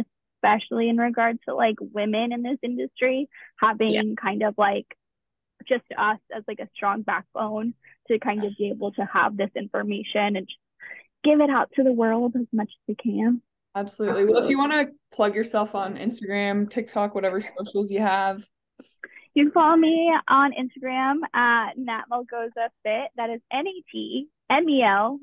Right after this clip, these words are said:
Speaker 1: G O Z as in zebra, A, um, Fit. Um, you can follow me there. I p-, promise there's content coming. I actually just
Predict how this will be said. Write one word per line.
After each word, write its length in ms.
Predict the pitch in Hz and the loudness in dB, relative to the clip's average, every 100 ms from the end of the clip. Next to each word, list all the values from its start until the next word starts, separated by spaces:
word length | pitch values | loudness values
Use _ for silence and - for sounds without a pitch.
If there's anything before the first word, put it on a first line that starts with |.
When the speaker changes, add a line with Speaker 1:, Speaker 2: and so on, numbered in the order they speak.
| 240 - | -12 -10
Speaker 1:
G 180 | 269 - | -8 0
O 380 | 226 220 226 254 247 | 2 4 2 -4 -12
Z 140 | 233 247 | -6 -4
as 120 | 269 | -2
in 160 | 262 247 | -2 -4
zebra, 400 | 240 226 240 240 | -4 2 4 4
A, 360 | 233 220 240 320 - _ - - - | 4 2 0 -4 -14 _ -20 -14 2
um, 300 | 240 226 220 - | 4 4 2 -4
Fit. 280 | 247 247 277 - - | 0 0 -2 -8 -6
Um, 320 | 254 233 226 | -2 -2 -4
you 100 | 226 | -8
can 220 | 262 247 | -8 -8
follow 260 | 254 226 226 | -2 -2 0
me 160 | 226 226 | -4 -4
there. 480 | 220 214 240 262 | -2 0 2 0
I 120 | 226 240 | -2 -4
p-, 40 | - _ _ 254 - - | -8 _ _ -20 -20 -12
promise 680 | - 214 196 202 247 359 381 - | -2 2 2 0 -2 -2 -4 -8
there's 200 | - 247 - | -4 -4 -4
content 400 | - 233 233 262 | -6 -4 -4 -6
coming. 300 | 277 262 277 233 | -4 -4 -2 -2
I 40 | |
actually 220 | 214 - 262 | -4 -6 -8
just 160 | 269 | -8